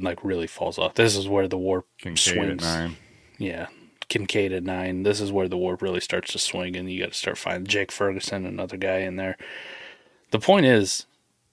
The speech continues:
Speaker 1: you gotta not only be convicted in doing it, but you gotta pick the right ones. 'Cause if you pick the wrong ones, you pick the Mark Andrews of the world.
Speaker 2: Kyle Pitts.
Speaker 1: The Kyle Pitts of the world.
Speaker 2: Kyle Pitts
Speaker 1: Uh,
Speaker 2: tight end seventeen in this league, Mike. You can, I can almost guarantee you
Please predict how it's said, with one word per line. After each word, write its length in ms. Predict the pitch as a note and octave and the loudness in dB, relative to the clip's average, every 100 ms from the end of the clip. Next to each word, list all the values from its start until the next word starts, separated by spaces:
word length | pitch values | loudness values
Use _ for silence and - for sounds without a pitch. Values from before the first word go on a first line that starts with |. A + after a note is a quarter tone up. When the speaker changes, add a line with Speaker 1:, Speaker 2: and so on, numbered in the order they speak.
| _ _ _ _ _ _ - | _ _ _ _ _ _ 2
Speaker 1:
you 160 | B2+ | 6
gotta 380 | C3+ D#3 B2 - | 10 12 10 8
not 320 | A#2 A#2+ C3 | 4 6 8
only 500 | C3+ D#3+ B2 G2+ G#2+ _ _ A2+ | 8 8 6 4 -4 _ _ -2
be 140 | A2 | 0
convicted 560 | A2+ G#2 A2+ A#2 - F#2 | 0 2 2 2 0 -4
in 120 | F2+ | -4
doing 220 | F2 F2 | -4 -6
it, 140 | G2 - _ | -8 -12 _
but 160 | - - | -2 0
you 60 | G#2 | 6
gotta 180 | D#3 | 6
pick 240 | - A#2+ - | 6 0 0
the 100 | G2 | 0
right 220 | G2 G2 | 2 2
ones. 440 | F2 G#2+ F#2 - _ _ - | 2 -2 -4 -16 _ _ -2
'Cause 160 | A2 | -2
if 100 | G2+ | 0
you 80 | G2+ | -2
pick 260 | F#2+ D#3+ - | 6 6 6
the 100 | G2+ | 2
wrong 280 | G#2+ D#3 G#2+ | 6 6 6
ones, 260 | F2 G2 | -2 -6
you 120 | G#2 | -6
pick 240 | G#2+ B2+ G#2+ | 0 0 0
the 60 | |
Mark 320 | G2 G#2 G#2 G#2+ | 0 2 4 6
Andrews 360 | B2+ A2+ F#2+ | 6 4 -2
of 120 | F2+ E2+ | -6 -8
the 60 | |
world. 340 | D#2+ F2 A2 - _ - - | -6 -6 -8 -12 _ -8 -6
Speaker 2:
Kyle 240 | - A2+ F#2+ | 0 2 2
Pitts. 440 | F#2+ G2 - - _ - _ - | 0 -2 -8 -20 _ -20 _ -2
Speaker 1:
The 140 | A#2+ G#2+ | 0 4
Kyle 280 | A2+ G#2+ G#2 | 6 6 4
Pitts 300 | A2 G#2+ A2 | 2 2 0
of 100 | G#2 | 2
the 60 | |
world. 280 | G2+ G2+ C3+ - - - - | 0 -2 -4 -8 -16 -8 4
Speaker 2:
Kyle 140 | E3 | 4
Pitts 200 | F3 C#3+ | 4 2
Speaker 1:
Uh, 60 | D3+ | 2
Speaker 2:
tight 140 | C3+ | 4
end 160 | A#2+ - | 0 2
seventeen 420 | A#2 G#2 G#2+ E2+ | 0 0 -4 -6
in 60 | |
this 160 | D#2 - | -6 -8
league, 140 | D#2+ | -8
Mike. 180 | D#2+ E2+ - | -8 -10 -8
You 120 | G2+ | -6
can, 200 | - A2 _ - | -4 -4 _ -4
I 80 | |
can 120 | A2+ B2+ | 0 0
almost 200 | B2+ G#2+ | -2 0
guarantee 380 | A#2+ B2+ - | 0 2 2
you 260 | C3 E2+ F2+ | 2 2 -2